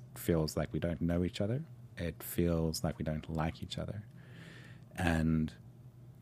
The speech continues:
I think we need to live in a kinder world.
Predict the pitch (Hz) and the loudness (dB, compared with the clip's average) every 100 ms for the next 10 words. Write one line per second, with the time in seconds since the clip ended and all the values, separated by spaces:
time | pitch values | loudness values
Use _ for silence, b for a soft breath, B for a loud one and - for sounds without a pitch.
0 | - - - - - 92 87 - 92 85 | -20 -18 -18 -12 4 6 6 8 8 6
1 | - - 98 87 82 76 - 82 76 73 | 0 2 6 8 6 4 4 4 6 4
2 | 76 73 - - 92 85 80 76 - 82 | 2 -2 -10 -6 2 4 4 2 -2 -2
3 | - - 78 78 76 76 71 - | 0 2 2 2 2 0 -2 -4